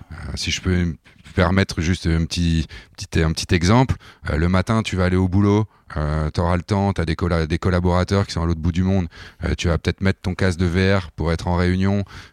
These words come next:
euh, faire, euh, un Scrum meeting ou je ne sais quoi. Ensuite, euh, tu vas aller faire tes courses, tu vas te balader, euh, t'auras peut-être, euh, les, les prochaines Google Glass ou les nouvelles Spectacles qui, qui sortiront. Et d'ailleurs,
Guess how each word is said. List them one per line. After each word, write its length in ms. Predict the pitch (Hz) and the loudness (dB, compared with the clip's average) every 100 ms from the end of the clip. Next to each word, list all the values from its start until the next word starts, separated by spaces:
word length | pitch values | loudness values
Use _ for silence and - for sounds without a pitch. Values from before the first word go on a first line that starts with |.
| 82 | -2
euh, 320 | 82 76 76 | 0 0 -2
faire, 340 | - 90 92 | -2 0 2
euh, 140 | 85 82 - - - | 2 0 -4 -10 -4
un 80 | 95 | -2
Scrum 260 | - 107 | 0 2
meeting 540 | 98 95 98 101 101 95 | 2 0 2 2 2 0
ou 360 | 92 90 90 85 | 2 2 4 2
je 100 | 87 | 0
ne 40 | |
sais 100 | 92 | 0
quoi. 320 | 98 113 135 - - - - | 2 2 2 0 -6 -16 -4
Ensuite, 480 | 90 - 110 - | -2 0 -2 -2
euh, 100 | 87 | -4
tu 180 | 82 98 | -2 0
vas 100 | 92 | 0
aller 100 | 90 | 0
faire 220 | 85 90 | 0 -2
tes 100 | 98 | -2
courses, 240 | 92 113 101 | 0 0 0
tu 100 | 87 | -2
vas 120 | 87 | -2
te 60 | 78 | 0
balader, 420 | 90 92 98 101 - - - | 0 2 2 0 -4 -20 -6
euh, 120 | 78 | -4
t'auras 280 | - 87 85 | 0 0 0
peut-être, 360 | - 92 - 82 | 2 0 0 -2
euh, 80 | 78 - - - | -4 -6 -18 -8
les, 360 | - - 139 - | -4 -2 -2 -4
les 100 | 143 | -2
prochaines 380 | - 92 95 92 | 2 2 2 0
Google 280 | 90 87 | 2 2
Glass 300 | 85 92 90 | 2 2 2
ou 40 | 95 | 0
les 280 | 82 82 82 | 2 2 2
nouvelles 320 | 87 87 85 | 2 2 2
Spectacles 580 | - 87 - 85 87 78 | -2 -2 -2 -2 -2 -2
qui, 260 | - 82 76 | -4 -6 -4
qui 180 | 90 | -4
sortiront. 500 | 80 90 - 92 98 | -4 -4 -2 0 2
Et 60 | 82 | 2
d'ailleurs, 340 | 82 92 101 | 4 4 2